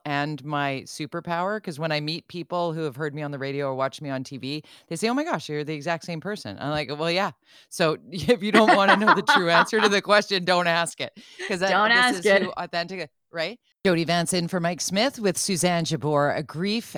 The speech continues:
Speaker 1: educator, uh, someone who has lived experience of dealing with loss, a bereaved mother, in fact.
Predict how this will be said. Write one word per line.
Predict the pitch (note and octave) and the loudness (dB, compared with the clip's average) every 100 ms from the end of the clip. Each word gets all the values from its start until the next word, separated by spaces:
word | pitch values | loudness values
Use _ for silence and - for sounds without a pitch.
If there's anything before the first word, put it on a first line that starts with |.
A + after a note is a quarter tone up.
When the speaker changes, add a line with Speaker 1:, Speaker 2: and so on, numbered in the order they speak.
| - | -2
Speaker 1:
educator, | E3+ C#3+ D#3+ - D3+ B2+ B2 C3 F#3+ B3 - | -2 0 -4 -4 -4 -2 -2 -2 -2 -4 -2
uh, | D3 C3 B2+ | 0 2 0
someone | - D#3 D#3 D#3 | -4 -2 -2 -2
who | D#3+ C#3 | -2 -4
has | C#3+ C3+ C3 D3 | -2 -4 -4 -4
lived | D#3 D#3+ D#3+ | -6 -4 -6
experience | - - D3 C#3+ C3 G#2+ - | -8 -8 -4 -2 -2 -4 -10
of | A#2 | -12
dealing | G#2+ C#3 C#3+ C3 A#2+ | -6 -4 -2 -2 -4
with | C3 D3 - | -2 -4 -4
loss, | A#2 A#2+ B2 G2+ D#3+ - - | -8 -2 0 0 -2 -6 -6
a | C3 | -6
bereaved | B2 C#3 C3 C3 - | -6 -6 -4 -8 -6
mother, | C3 C3+ B2+ B2 B2 - | -2 -2 -2 -4 -4 -6
in | B2+ A#2 | -6 -6
fact. | - B2 B2+ E3 - | -4 -4 -4 -6 -14